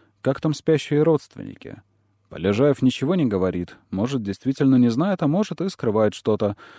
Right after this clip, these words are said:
Тут поди угадай, чужая душа потёмки.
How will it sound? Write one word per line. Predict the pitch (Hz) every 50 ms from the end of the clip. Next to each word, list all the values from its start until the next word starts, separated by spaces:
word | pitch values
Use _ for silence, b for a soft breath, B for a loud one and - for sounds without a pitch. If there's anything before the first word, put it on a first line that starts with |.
| B B B B B B
Тут | B 208 254 - - -
поди | 202 156 123 151
угадай, | 185 196 175 175 139 123 120 117 110 104 - - -
чужая | - 76 73 85 101 135 147
душа | 131 117 - - - - 120
потёмки. | - - 104 92 - - - 135 139 123 104 - - - - -